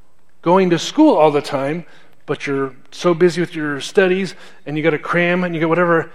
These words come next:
and I didn't make it to church, I don't make it to class, I don't go to this function or that function, I'm always studying for school,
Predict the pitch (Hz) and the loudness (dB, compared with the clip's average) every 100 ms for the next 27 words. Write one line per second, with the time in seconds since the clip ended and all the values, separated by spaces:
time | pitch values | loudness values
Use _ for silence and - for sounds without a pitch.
0 | - - 135 135 190 165 175 160 135 - | -18 -12 -8 -2 -2 0 -4 -4 -6 -4
1 | 208 147 - - - - - - 151 170 | -2 -2 -6 -14 -16 -20 -20 -10 -4 -4
2 | 160 147 - 175 156 - - - - 147 | -4 -6 -6 0 0 -2 -12 -16 -8 -6
3 | 156 156 156 151 160 175 - 151 160 156 | -4 -4 -2 -2 -2 -2 -2 -4 -4 -6
4 | 156 147 175 - 156 135 147 151 156 160 | -4 -2 -2 -2 -8 -4 -4 -2 0 0
5 | - - 156 147 135 - 196 160 143 | -2 -4 -4 -4 -10 -6 -2 -2 -2